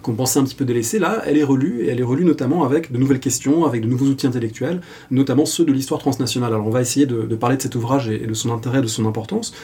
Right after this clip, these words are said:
en commençant peut-être par, euh, vous demander comment, euh, vous êtes venu à ce projet, puisque vous aviez, euh, écrit une recherche sur, euh, le consentement à l'impôt, le rapport à l'impôt des Français. Alors comment on passe de l'histoire de l'impôt, de la fiscalité, du rapport,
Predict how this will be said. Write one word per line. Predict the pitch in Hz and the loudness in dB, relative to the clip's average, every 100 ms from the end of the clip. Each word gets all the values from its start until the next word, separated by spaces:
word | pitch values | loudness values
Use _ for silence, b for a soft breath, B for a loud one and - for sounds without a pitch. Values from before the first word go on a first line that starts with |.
| B B B | B B B
en | 135 | 2
commençant | 147 147 156 | 4 4 4
peut-être | 147 185 | 2 2
par, | - 120 | 2 0
euh, | 113 117 | 2 0
vous | 113 | -2
demander | 120 120 220 | -2 0 0
comment, | - 147 196 208 | 4 4 4 2
euh, | 127 | 2
vous | 113 120 | 0 0
êtes | 117 | 4
venu | 151 170 | 6 6
à | 139 | 4
ce | 123 | -2
projet, | - 123 220 | -4 2 2
puisque | - - | 2 -4
vous | 113 | -4
aviez, | 117 117 139 139 B B - | 0 4 2 2 B B -10
euh, | 117 - 107 107 | -8 -8 -12 -14
écrit | - - | -10 -4
une | 107 | 0
recherche | 110 143 139 - 117 | 2 4 4 2 -2
sur, | 107 - 117 107 | -4 -4 -2 -4
euh, | 107 B B | -6 B B
le | 120 | -6
consentement | 127 123 135 127 | -2 -2 2 4
à | 123 | 4
l'impôt, | 120 117 135 | 2 2 4
le | |
rapport | 113 113 135 117 | 4 4 4 4
à | |
l'impôt | 117 113 120 | 2 0 -2
des | |
Français. | 113 117 - | -2 -4 -2
Alors | - 110 | -2 2
comment | 156 151 | 4 6
on | 151 | 6
passe | 151 143 | 4 2
de | 113 | 0
l'histoire | 120 - 135 135 131 | -2 0 2 2 0
de | 113 | -2
l'impôt, | 117 117 135 | -2 0 2
de | 135 | 2
la | |
fiscalité, | 123 - - 113 123 135 135 135 | 0 -4 -4 -6 0 4 6 6
du | 127 120 | 2 -2
rapport, | 117 117 135 120 | -2 2 2 2